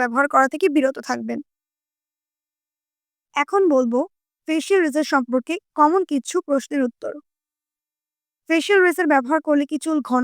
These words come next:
হয়ে ওঠে? উত্তর হচ্ছে না। ফেশিয়াল রেজার ব্যবহার করলে চুল ঘন বা মোটা হয় না, এটি একটি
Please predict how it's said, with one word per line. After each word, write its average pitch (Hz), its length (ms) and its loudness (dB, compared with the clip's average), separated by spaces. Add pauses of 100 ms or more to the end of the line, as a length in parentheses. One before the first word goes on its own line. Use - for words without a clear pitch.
হয়ে 339 200 2
ওঠে? 302 180 0 (580)
উত্তর 277 260 -2 (100)
হচ্ছে 254 320 -4 (300)
না। 240 80 0 (520)
ফেশিয়াল 359 360 0
রেজার 359 260 -4
ব্যবহার 269 340 -2
করলে 254 260 0
চুল 285 160 -4 (140)
ঘন 254 160 2 (120)
বা 349 140 4
মোটা 262 300 2
হয় 240 200 0
না, 233 80 -4 (400)
এটি 311 240 -2
একটি 381 160 0